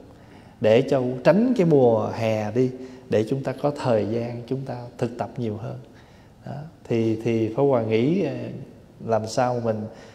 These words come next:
uyển chuyển tùy theo cái hoàn cảnh của mình mà mình, à, thay đổi cái sự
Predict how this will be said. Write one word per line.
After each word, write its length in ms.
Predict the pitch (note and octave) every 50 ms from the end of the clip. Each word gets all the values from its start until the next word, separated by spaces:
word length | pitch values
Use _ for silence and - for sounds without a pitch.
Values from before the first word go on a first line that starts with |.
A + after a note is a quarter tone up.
| - - -
uyển 400 | - - B2+ A#2+ B2 C3 D#3+ G3
chuyển 360 | F#3+ - B2+ A#2 - C3+ F3 G3+ - - - - - - -
tùy 300 | - B2+ A#2+ A2 G#2+ G2+ -
theo 100 | - C3+ -
cái 100 | - C#3+
hoàn 280 | C3 B2 A#2 A2 G#2+ G#2 G2+
cảnh 140 | - G2+ A2+ C#3+ D#3 D3+
của 80 | C#3+
mình 260 | C#3 C3 A#2+ A2+ G#2 G#2+ G#2+ - - - - - - - - - -
mà 160 | A#2 A2 G#2+
mình, 360 | G#2 G#2 G#2 G2+ G2+ G2+ G2+ G#2
à, 400 | G#2 G#2 G#2 G#2 G#2 G#2 G#2 G#2 G#2 G#2+ G#2+ - - - - - - - - - - - - -
thay 220 | - - B2+ B2+
đổi 240 | A#2+ A2 G2+ G#2 A#2
cái 140 | A#2+ - C#3+
sự 200 | - - C3